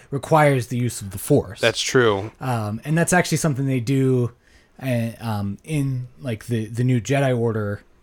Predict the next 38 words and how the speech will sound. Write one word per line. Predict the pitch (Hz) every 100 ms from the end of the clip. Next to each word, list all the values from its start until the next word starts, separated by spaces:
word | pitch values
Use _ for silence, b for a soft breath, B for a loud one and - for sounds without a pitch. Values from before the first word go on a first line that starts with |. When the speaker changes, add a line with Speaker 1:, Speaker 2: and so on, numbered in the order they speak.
| -
Speaker 1:
storyline. | - 143 113 104 101 92 92
Is | - b 127
Speaker 2:
Yeah? | 131 170
Speaker 1:
they | 143
actually | 131 139
develop | 131 131 131 -
these | 123 104
new | 127 131 131
X-Wings | 127 - 120 107 104 101 -
Speaker 2:
Yes. | 160 175 175 127 -
Speaker 1:
that | 143
are, | 131
like, | 117 113
stealth, | - - 160 147 131 - - - _
Speaker 2:
The | - -
stealth. | - 143 143
Speaker 1:
complete | - 180 160
stealth | - - 147 135 - - _
fighters. | - - 147 143 113 104 104 -
Speaker 2:
And, | 139 131
like, | 123 127
it's | 127
all, | 143 143 147 143 135 -
it's | 131 139
all | 135
with | 123 117
the |
Force | 107 117 110 -
and | 110
everything | 104 104
like | 104
Speaker 1:
Yeah. | 107
Speaker 2:
that. | 104
Like, | 104
it's | 107
all | 123 113
Luke's | 113 117 - -
baby. | - 117 117 113 101